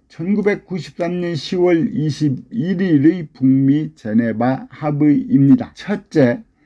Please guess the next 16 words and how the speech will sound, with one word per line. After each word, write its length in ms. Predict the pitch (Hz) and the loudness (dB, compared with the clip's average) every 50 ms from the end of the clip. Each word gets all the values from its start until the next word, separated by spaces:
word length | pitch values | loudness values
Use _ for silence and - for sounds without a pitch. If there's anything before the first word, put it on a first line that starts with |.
| _ _ _ _ | _ _ _ _
북한에서 800 | _ 147 156 - - 180 196 190 180 170 135 175 180 180 175 156 | _ -12 -12 -10 -6 -6 -4 -2 -2 -2 -2 0 0 0 2 2
유일하게 680 | 113 120 123 135 170 196 214 208 208 202 185 190 196 185 | 2 2 2 2 2 2 2 2 2 0 0 0 -2 -2
가동 440 | - 139 147 143 147 165 160 156 135 | 0 0 0 0 0 0 0 0 2
중인 540 | 123 123 113 113 120 131 117 110 - - 107 | 2 4 4 4 4 2 2 0 -6 -6 -4
연-, 640 | 110 117 131 147 165 175 175 175 175 170 143 - 131 | -2 0 0 -2 -2 -4 -6 -6 -6 -6 -2 -2 0
영변의 800 | 139 147 175 196 190 170 165 165 156 151 151 147 147 143 135 | 0 0 -2 -4 -2 0 2 2 2 4 4 4 4 4 2
오메가 600 | - - 120 131 151 180 196 196 170 170 165 156 | 0 0 0 0 0 -2 -4 -2 -2 -2 -2 -2
배급 600 | 139 151 151 143 127 - _ 143 143 143 135 - - _ _ - _ _ _ _ | 0 -2 -2 -2 -4 -6 _ -4 -2 -2 -2 -4 -8 _ _ -20 _ _ _ _
원자로를 840 | - 120 147 190 196 - 180 160 147 143 147 139 143 143 143 131 123 | -2 0 0 0 2 2 2 2 2 2 2 2 2 2 2 0 -2
동결시키기로 1200 | - 120 127 143 175 202 202 190 160 135 - _ _ - 160 143 135 139 131 131 139 156 226 226 - _ _ _ _ _ _ _ _ _ _ _ _ _ _ _ _ _ _ _ _ _ _ | 0 2 2 2 2 2 0 0 -4 -8 -12 _ _ -8 -6 -2 -2 0 0 0 -2 -2 -6 -8 -12 _ _ _ _ _ _ _ _ _ _ _ _ _ _ _ _ _ _ _ _ _ _
한다는 760 | _ - 147 151 156 139 147 135 131 139 143 156 156 - - - _ _ _ | _ -4 -2 0 2 4 4 4 4 4 2 0 -2 -6 -8 -10 _ _ _
것입니다. 640 | _ 127 127 123 - 139 120 98 90 85 - _ _ _ _ _ _ _ _ | _ -4 -4 0 2 2 2 2 0 -8 -16 _ _ _ _ _ _ _ _
아울러 460 | - 139 180 190 180 151 147 143 - - | -4 -2 0 0 2 0 0 -2 -2 -10
북한 480 | _ _ 135 123 - 147 147 131 131 127 | _ _ -14 -12 -6 -4 0 2 2 2
내의 380 | 127 120 120 120 123 120 117 - | 2 2 2 0 0 0 -2 -4
다른 560 | - - 104 107 123 160 180 185 226 254 240 | -8 -12 -8 -4 -2 -2 -2 0 -2 -2 -2